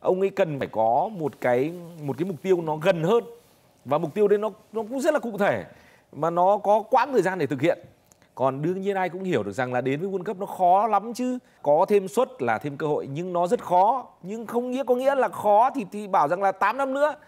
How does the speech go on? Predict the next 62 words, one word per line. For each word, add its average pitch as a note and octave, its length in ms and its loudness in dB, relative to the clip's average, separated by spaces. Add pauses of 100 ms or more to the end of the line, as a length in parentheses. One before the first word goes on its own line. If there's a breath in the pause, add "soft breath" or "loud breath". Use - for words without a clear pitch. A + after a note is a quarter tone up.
(220 soft breath)
Đấy, F3 300 0
ở D3 160 2
góc A#3 120 4
độ B3 80 4
huấn F3+ 100 2
luyện A#3+ 120 0
viên A3+ 140 4
nhé. A#3+ 120 2 (300 loud breath)
Còn D3+ 200 0
chúng F3 240 -4
ta F#3 400 2 (140)
quan E3+ 200 -2
sát A3+ 300 0 (180)
hoặc A#2+ 200 -6
là B2 300 0 (300 soft breath)
với B2 120 2
Liên D#3+ 120 0
đoàn C#3+ 120 -2
bóng C#3+ 120 -4
Việt D3+ 140 -4
Nam, C#3+ 240 -2 (140)
đúng B2 100 -4
không? D3+ 160 -2
Những B2+ 200 -8
người, A2+ 340 -2
ờ, G#2 120 -4
gọi G#2 140 -6
là G#2 100 -4
xây D3 160 0
dựng C#3 140 0 (160)
kế C3 100 2
hoạch, D3+ 280 0
xây C3 140 -6
dựng A2 180 -10
mục A#2 140 -14
tiêu D#3+ 200 0
ấy, D#3 100 -6 (320 loud breath)
thì, C3+ 260 0
ờ, A#2+ 120 2
chúng B2 160 -12
ta D3 80 -4
có D3 80 -8
thể C#3+ 120 -8
nhìn A#2+ 220 -4
nhận B2+ 220 -8
theo C3 200 -10
nhiều B2 400 -4
cái, B2+ 220 -6
cái, C#3+ 160 -8
cái, D3 180 -10
cái, D3 160 -10
cái, D3 180 -10
cái, D3+ 180 -14
cái D#3+ 120 -12
góc F#3+ 180 0
khác G3+ 180 -10
nhau E3+ 240 0
và A2 140 -2
cái D3+ 140 -8
sự - 160 -8
lớp F#3+ 160 2
lang. F#3 220 0